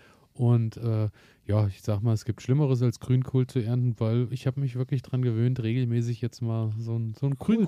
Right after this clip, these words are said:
Speaker 1: Kohlsüppchen oder irgendwas
Speaker 2: Das ist schön.
Speaker 1: Ähnliches zu essen, muss ich
Speaker 2: Schön.
Speaker 1: einfach sagen. Und, ähm, ja,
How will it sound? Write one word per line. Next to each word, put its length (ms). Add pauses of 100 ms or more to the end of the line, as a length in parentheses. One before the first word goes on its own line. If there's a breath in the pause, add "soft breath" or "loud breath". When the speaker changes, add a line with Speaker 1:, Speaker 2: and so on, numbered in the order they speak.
(120)
Speaker 1:
Kohlsüppchen 340
oder 180
irgendwas 380
Speaker 2:
Das 100
ist 60
schön. 120
Speaker 1:
Ähnliches 260
zu 80
essen, 340 (360 soft breath)
muss 120
ich 60
Speaker 2:
Schön. 160
Speaker 1:
einfach 120
sagen. 380 (520 loud breath)
Und, 440
ähm, 420 (720)
ja, 240